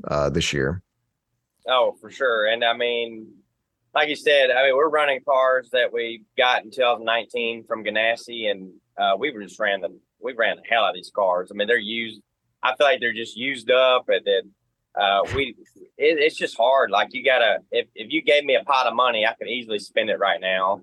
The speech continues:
Speaker 2: to, to try to make our <laughs> team better. But yeah,
Speaker 1: Yeah.
Speaker 2: I, it's, it's fun. I, I love it. I mean, our best finish this year is two fourteenths. That really,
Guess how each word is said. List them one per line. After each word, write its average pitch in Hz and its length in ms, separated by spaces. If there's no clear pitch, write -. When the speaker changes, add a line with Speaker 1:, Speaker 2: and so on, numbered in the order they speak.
Speaker 2:
to, 107 200
to - 160
try 113 240
to 107 80
make 104 180
our 101 120
<laughs> - 60
team 202 300
better. 175 440
But 139 260
yeah, 131 200
Speaker 1:
Yeah. 110 40
Speaker 2:
I, 135 160
it's, 160 320
it's 151 300
fun. 147 320
I, 135 240
I 120 60
love 131 280
it. 127 160
I 120 40
mean, 131 180
our 131 120
best 143 300
finish 143 260
this 131 220
year 131 160
is 113 80
two 139 240
fourteenths. 123 580
That 131 200
really, 113 440